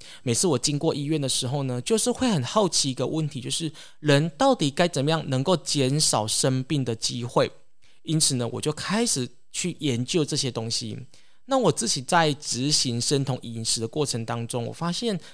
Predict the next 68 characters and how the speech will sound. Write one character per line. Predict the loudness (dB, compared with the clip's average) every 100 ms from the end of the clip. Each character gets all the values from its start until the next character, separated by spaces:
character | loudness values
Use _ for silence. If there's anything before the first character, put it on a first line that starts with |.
| 0
生 | 4 4
酮 | 4
饮 | 2 2
食 | 0 0
呢， | -2
不 | -4 -4
是 | -4 -2
只 | -2
是 | -2 0
你 | 0 2
所 | 2
想 | 2 2 2
象 | 2 2
中 | 2 2 2
的 | 0 -2
要 | -2 -2
吃 | -2
很 | -2 -4 -2
多 | 0
的 | 0
油 | 2 2
脂， | 2 0 -2 -4 -6 -16 -4
然 | 2
后 | 2
低 | 2 -2
碳 | -2 -2 -2 0
水， | 0 0 0 -2 -6
哦， | -10 -6
低 | -2 -2
蛋 | 4 4
白 | 4 0
质 | 0 -4 -8 -4
等 | -2
等 | -2 -2
这 | -2 0
一 |
些 | 0 -4
的。 | -6 -10 -14 -20 -20 -20 -8
其 | 0
实 |
它 | 2
背 | 2 2 0
后 | 2 2
所 | 2 0
牵 | 0 0 2
涉 | 2 2
到 | 2 2 2
有 | 2 0
许 | 0 -2 0 -2
多 | 0 2
的 | 0
饮 | -2 -4
食 | -2 -2
方 | -2 -2 0
式 | 0 0
呢， | -2 -2
是 | -2
要 | -2 -2
彻 | 0 0 2 0
底 | 0 -2
改 | -2 -6
变 | -2 -2 -2
我 |
们 | -4
的 | -6
饮 | -6
食 | -4 -4 -2
观。 | 2 2 0